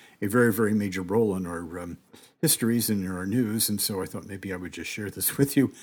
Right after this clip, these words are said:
Anyway, um, it's about automobiles, and it's about stolen,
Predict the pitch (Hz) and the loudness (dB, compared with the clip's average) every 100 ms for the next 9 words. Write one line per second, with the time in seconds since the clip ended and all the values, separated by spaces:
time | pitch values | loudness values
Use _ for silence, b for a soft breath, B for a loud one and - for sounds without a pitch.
0 | B B 247 240 104 - - B B - | B B 6 6 6 -4 -12 B B 0
1 | 127 131 127 127 113 156 156 156 139 120 | 4 4 2 -2 4 2 6 4 4 6
2 | 139 180 165 127 113 117 101 110 123 120 | 6 6 4 4 4 2 -4 -4 -2 -2
3 | - - - 127 135 143 143 143 135 131 | -2 -2 4 4 6 6 4 4 0 -4